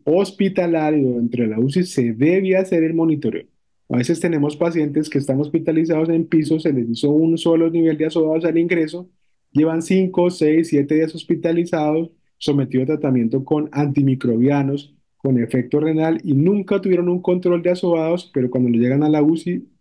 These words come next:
llegan con alteraciones francas que no fueron detectadas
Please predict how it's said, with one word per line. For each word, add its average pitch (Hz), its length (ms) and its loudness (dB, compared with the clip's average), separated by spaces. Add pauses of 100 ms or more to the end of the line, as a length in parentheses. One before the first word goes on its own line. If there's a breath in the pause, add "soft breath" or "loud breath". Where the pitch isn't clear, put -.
(200)
llegan 120 340 -2
con 139 300 -4 (160)
alteraciones 127 760 0
francas 139 360 -2
que 143 100 0
no 117 80 2
fueron 123 240 0
detectadas 160 720 -2